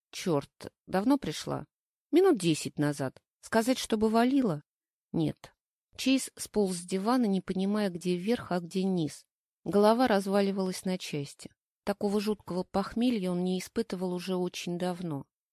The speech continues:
"Скажи ей, что я сейчас выйду". "Хорошо. И передай этой больной, что долбить в дверь каблуками по сто раз не обязательно". Мне кажется, она не прислушается ко мне.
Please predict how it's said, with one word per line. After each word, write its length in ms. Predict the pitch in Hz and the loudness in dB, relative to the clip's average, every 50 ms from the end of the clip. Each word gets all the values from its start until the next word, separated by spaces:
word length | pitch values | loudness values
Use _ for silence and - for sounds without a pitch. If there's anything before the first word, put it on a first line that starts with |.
| _ _ _ _ | _ _ _ _
"Скажи 320 | - - 233 254 247 277 262 | -4 0 0 2 2 2 2
ей, 120 | 220 165 | 2 0
что 220 | 156 - - 160 160 | -2 -4 -4 -4 -2
я 120 | 156 147 | -2 -4
сейчас 400 | - - - - - 151 - - | -4 -6 -10 -8 -8 -8 -8 -8
выйду". 380 | 147 143 139 135 143 151 - - _ _ _ _ _ _ _ _ _ _ _ _ _ | -6 -4 -4 -4 -6 -8 -14 -14 _ _ _ _ _ _ _ _ _ _ _ _ _
"Хорошо. 580 | - - 330 339 330 - - - 202 196 196 _ _ _ _ - | -4 0 2 2 2 0 -2 -4 -6 -6 -6 _ _ _ _ -6
И 80 | 214 | -6
передай 420 | 202 - 226 240 247 208 233 220 208 | -2 0 2 2 4 4 4 2 2
этой 200 | - - 202 190 | 2 0 -2 0
больной, 420 | 175 185 208 220 226 269 294 311 | 2 2 2 2 4 4 2 2
что 200 | - - - 175 | 0 -2 -4 -2
долбить 440 | 160 175 185 196 202 180 190 170 170 | 2 2 2 2 2 0 -4 -4 -6
в 60 | 165 | -8
дверь 240 | 165 180 180 180 170 | -6 0 0 0 0
каблуками 640 | - - 165 160 170 202 202 - 302 311 311 247 180 | 0 -6 -6 -2 -2 -4 -2 0 0 2 2 2 0
по 160 | - - 151 | 0 -4 -6
сто 280 | - - - - 151 147 | -6 -6 -4 -2 -2 -2
раз 280 | - 127 123 - - _ - | -2 -4 -6 -8 -14 _ 0
не 160 | 196 226 233 | 2 2 2
обязательно". 800 | 220 190 202 185 170 156 127 120 - - 120 135 135 135 - _ _ _ _ _ _ _ _ _ _ _ _ - | 4 2 0 0 0 0 -2 -2 -4 -8 -8 -8 -8 -8 -10 _ _ _ _ _ _ _ _ _ _ _ _ -2
Мне 200 | 190 190 170 - | 0 0 0 2
кажется, 440 | - 143 135 - - - - 160 | 0 -2 -2 -2 -6 -6 -4 -2
она 140 | 151 160 160 | 0 0 2
не 120 | 165 160 151 | 0 0 -2
прислушается 760 | - 160 151 - - 156 147 - - - 143 - - - - | -4 -6 -8 -4 -4 -6 -6 -4 -6 -8 -8 -8 -8 -14 -10
ко 160 | - - 139 | -8 -6 -6
мне. 320 | 139 151 147 135 143 - | -6 -6 -6 -8 -8 -12